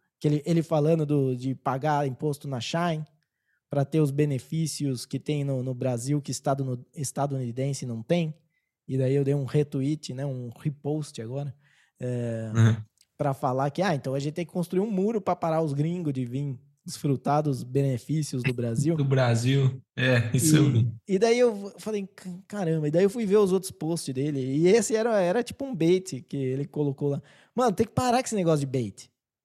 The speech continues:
Speaker 1: Fala o que você quer falar, não tem por que ficar colocando uma
Speaker 2: É,
Speaker 1: coisa
Speaker 2: é,
Speaker 1: completamente
Speaker 2: é.
Speaker 1: imbecil. <laughs>
Speaker 2: Os caras ganham um engajamento também, né?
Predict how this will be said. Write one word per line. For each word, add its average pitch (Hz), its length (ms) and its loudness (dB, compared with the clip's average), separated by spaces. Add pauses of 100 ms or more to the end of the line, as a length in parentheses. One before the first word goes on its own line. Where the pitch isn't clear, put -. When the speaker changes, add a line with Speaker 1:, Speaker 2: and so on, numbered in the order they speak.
(400)
Speaker 1:
Fala 254 240 6
o 311 60 -2
que - 80 -8
você 247 100 2
quer 254 140 2
falar, 175 520 4
não 147 360 -6
tem 294 200 0
por 180 200 2
que 160 180 2
ficar 151 180 -2
colocando 147 540 2
uma 156 100 4
Speaker 2:
É, 165 40 8
Speaker 1:
coisa 156 280 4
Speaker 2:
é, 147 280 4
Speaker 1:
completamente 143 560 4
Speaker 2:
é. 117 80 10
Speaker 1:
imbecil. 127 600 2 (140)
<laughs> - 1200 -14
Speaker 2:
Os 131 100 0
caras 131 280 2
ganham 139 260 2
um 160 160 4
engajamento 160 720 2
também, 113 380 2
né? 117 160 4